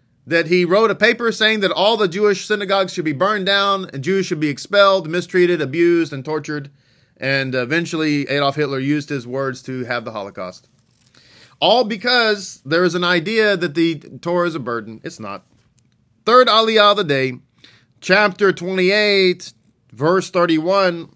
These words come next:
from, on the, uh, Art Scroll Chumash, page four seventy-one. "You shall make the robe of the ephod entirely of turquoise, turquoise wool." That's the chelet.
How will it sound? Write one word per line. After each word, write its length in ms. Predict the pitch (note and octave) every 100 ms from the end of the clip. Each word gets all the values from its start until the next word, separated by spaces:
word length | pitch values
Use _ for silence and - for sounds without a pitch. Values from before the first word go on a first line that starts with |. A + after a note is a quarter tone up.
| -
from, 380 | D3+ D3+ D3 -
on 320 | C#3 C#3+ C#3+
the, 500 | C3+ C3+ C3 B2 A#2+ G#2+
uh, 340 | - - -
Art 240 | - D#3+ D3
Scroll 200 | D3+ C3+
Chumash, 440 | D#3 G#3 F3+ E3+
page 360 | F3+ D#3+ D3+ -
four 260 | - C#3+
seventy-one. 680 | C#3+ C#3+ C#3+ C#3+ G2+ F#2+ F#2+ _ _ _ _ _ _ _ _ _ _ _
"You 180 | D3 F#3+
shall 280 | F3+ E3+ D#3+
make 320 | E3 G#3 F3+
the 100 | E3+
robe 320 | E3+ F3+ F3+
of 80 | D#3+
the 220 | E3 F#3+
ephod 320 | F#3 F3+ F3+
entirely 680 | E3+ C#3 B2+ D3 F#3+ F#3+ F#3+
of 100 | F#3+
turquoise, 600 | F#3+ G3 F#3+ F#3 F#3 - _
turquoise 600 | - G#3 G#3+ D#3+ D3 B2
wool." 240 | C#3 E3
That's 260 | C#3+ C3 -
the 140 | B2+
chelet. 640 | A#2+ D3+ D3+ D3 D#3+ -